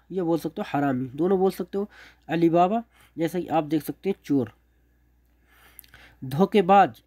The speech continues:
यानी जो चीटर होता है दोस्तों, धोखेबाज होता है, उसे बोलते हैं खाइन। खाइन खयानत से बना हुआ है दोस्तों। खयानत जो मतलब होता है किसी की चीज़ में आपको रखने की दी, वो आप उसे धोखा दे दिया आपने उसको, उसका माल हड़प लिया, खा गए,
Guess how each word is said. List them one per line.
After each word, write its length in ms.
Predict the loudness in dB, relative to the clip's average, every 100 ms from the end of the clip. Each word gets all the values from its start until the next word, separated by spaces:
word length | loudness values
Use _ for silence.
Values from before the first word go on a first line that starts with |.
| _ -6
यानी 220 | -4 -4
जो 80 | -6
चीटर 360 | -8 -8 -4
होता 200 | -2 0
है 80 | 0
दोस्तों, 260 | 0 -4 -6
धोखेबाज 460 | -6 -4 0 2
होता 180 | 0 -2
है, 80 | -2
उसे 160 | -2 -4
बोलते 260 | -4 -2
हैं 80 | -4
खाइन। 420 | -2 0 0 -2 -6 _ _ -20 -20 _
खाइन 400 | -4 2 2 2 -4 _ _ -4
खयानत 340 | 2 4 2
से 100 | 0
बना 160 | 0 2
हुआ 160 | 2
है 60 | 0
दोस्तों। 300 | -2 -6 -10
खयानत 500 | -6 0 2 2 -2 -6
जो 100 | -6
मतलब 320 | -6 -4 -4
होता 180 | 2 2
है 80 |
किसी 260 | 0 -6 -8
की 80 | -8
चीज़ 260 | -8 -6
में 380 | -4 -6 -10 -14 -6
आपको 260 | -6 -4 -4
रखने 320 | -4 -2 -4
की 60 | 0
दी, 180 | -2 -2 -10 -20 -2
वो 60 | 4
आप 140 | 4
उसे 160 | 4 -2
धोखा 320 | 0 0 2
दे 140 | 2
दिया 200 | 2 4
आपने 160 | 4 2
उसको, 280 | -2 -2 -2
उसका 160 | 0
माल 220 | 0 2 2
हड़प 280 | 0 -2
लिया, 140 | -4 -4
खा 220 | -2 -2
गए, 180 | 0